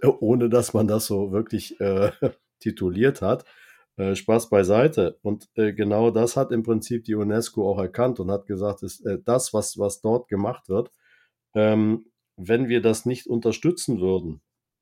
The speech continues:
ähm, beziehungsweise es irgendwo sichern würden, dann geht uns das in Zukunft verloren.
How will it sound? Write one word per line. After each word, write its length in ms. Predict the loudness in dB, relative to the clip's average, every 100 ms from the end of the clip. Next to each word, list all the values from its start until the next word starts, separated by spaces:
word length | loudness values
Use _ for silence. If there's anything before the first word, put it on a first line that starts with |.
| _ -6
ähm, 1120 | -2 0 0 -2 -2 -4 -4 -4 -4 -6 -10 _
beziehungsweise 1040 | -14 -12 -8 -6 -6 -8 -4 -4 -4 -6 -10 _
es 220 | -14 -8 -2
irgendwo 360 | -2 -2 -6
sichern 420 | -6 -6 -4 -4 -2
würden, 360 | -4 -4 -10 _ -20 _ -6
dann 160 | -4
geht 200 | -2 0
uns 180 | -2 -2
das 200 | -2 -2
in 80 | -4
Zukunft 440 | -4 -6 -4 -6 -6
verloren. 680 | 0 2 4 2 0 -6